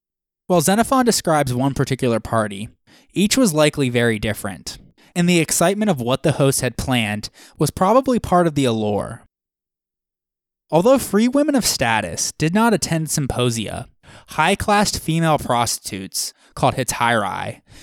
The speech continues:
and entertainers were hired to perform, consort, and converse with the guests. Poetry and music were central to the pleasures of the symposium. Among the musical instruments played was the aulos,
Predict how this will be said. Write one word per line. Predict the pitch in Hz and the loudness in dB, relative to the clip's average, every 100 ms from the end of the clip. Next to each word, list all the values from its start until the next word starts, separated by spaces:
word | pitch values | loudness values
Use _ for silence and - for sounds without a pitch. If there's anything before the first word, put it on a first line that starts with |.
| - | -8
and | 151 | -6
entertainers | 147 165 139 - 143 131 107 113 | -2 0 0 0 0 0 0 -2
were | 110 | -2
hired | 127 120 117 | 0 0 0
to | - | -2
perform, | 120 - 135 147 180 185 - | -6 -4 -2 0 0 -2 -4
consort, | 160 143 - 139 117 - | -2 0 2 2 0 -2
and | 131 | -6
converse | - 131 120 117 107 - | -4 -4 0 0 0 -2
with | 131 | -2
the | 123 | -4
guests. | 110 92 - - - - - _ _ _ _ _ _ | -4 -8 -8 -10 -10 -12 -14 _ _ _ _ _ _
Poetry | - 160 202 - 285 | -2 2 2 0 0
and | 247 | 2
music | 147 135 127 113 | 2 2 0 -2
were | 120 | -2
central | - 143 143 139 107 | 0 0 0 0 -2
to | - | -2
the | 123 | -4
pleasures | - 139 147 131 120 110 | -2 -2 0 2 0 -2
of | 113 | -4
the | 117 | -4
symposium. | 120 110 113 110 104 95 90 120 - _ _ _ _ - | -2 -4 -2 -2 -4 -8 -10 -14 -18 _ _ _ _ -4
Among | 156 202 277 | 0 2 4
the | |
musical | 214 160 151 - 160 | 4 2 2 0 0
instruments | 127 - 120 110 - | 0 -2 -2 -2 -4
played | - 117 107 104 | -6 -4 -4 -4
was | 113 117 | -4 -2
the | 120 | -2
aulos, | 113 110 131 170 - - - | 2 2 2 2 0 -4 -6